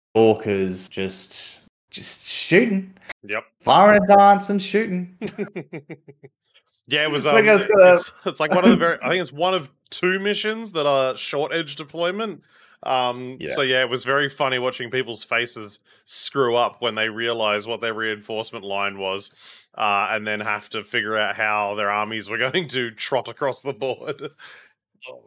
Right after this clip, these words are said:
Speaker 1: mate, it was an absolute nightmare. And, and to, to, not only was it short deployment, but it was, um, the Last Stand,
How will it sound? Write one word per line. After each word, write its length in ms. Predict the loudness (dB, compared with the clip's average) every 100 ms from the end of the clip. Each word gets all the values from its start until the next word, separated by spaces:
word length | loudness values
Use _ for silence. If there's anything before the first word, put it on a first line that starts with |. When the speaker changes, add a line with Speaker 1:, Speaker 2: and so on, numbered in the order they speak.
| -14
Speaker 1:
mate, 280 | -8 -6 -6
it 120 | -4
was 160 | -2 0
an 100 | -2
absolute 480 | -4 -8 -4 -2 -2
nightmare. 600 | -4 -4 -4 -4 -4 0
And, 180 | -2 0
and 180 | -2 0
to, 200 | -2 -2
to, 320 | -2 -2 -2
not 340 | -8 0 0 4
only 280 | 6 8 8
was 180 | 6
it 100 | 4
short 320 | 2 0 0 -2
deployment, 540 | -6 -2 -2 -2 -8 -16 _ _ _ _ _ _ _ _ _ _ _ _ _ _
but 420 | 2 4 2 -6 _
it 280 | 0 0 0 -8 _
was, 920 | 0 2 4 2 0 -2 -2 -6 -12 _ _ _ -12
um, 640 | -8 -6 -6 -6 -8 -12 _ _ _
the 100 | 2
Last 340 | 6 4 2
Stand, 640 | 0 0 2 2 0 -4